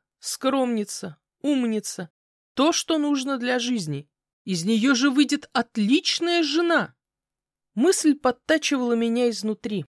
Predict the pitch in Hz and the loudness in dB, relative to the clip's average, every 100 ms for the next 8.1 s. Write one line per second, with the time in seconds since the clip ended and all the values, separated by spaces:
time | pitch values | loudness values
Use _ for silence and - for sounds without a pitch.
0 | _ - 185 214 233 190 185 - 175 170 | _ -6 -2 0 -2 -4 -6 -6 -4 -2
1 | 175 147 131 - _ _ - 160 202 208 | -4 -6 -12 -18 _ _ -14 -4 -2 0
2 | 277 262 226 254 233 220 254 254 226 220 | 2 2 0 0 0 0 0 2 2 0
3 | 208 208 220 226 226 180 190 302 240 - | 0 0 0 0 -4 -4 -2 0 -2 -4
4 | 180 - 196 202 208 233 226 285 233 - | -4 -2 -2 -2 -2 -2 -2 -2 -4 -4
5 | 214 220 220 277 277 226 220 226 220 214 | -4 -2 -2 0 -2 -2 -4 -2 -2 -2
6 | 233 - - 247 226 160 143 135 143 175 | -4 -4 -4 0 0 -2 -4 -4 -2 0
7 | 175 165 - 190 233 214 - 226 156 131 | 0 -2 -4 -4 -4 -6 -4 -2 -2 -6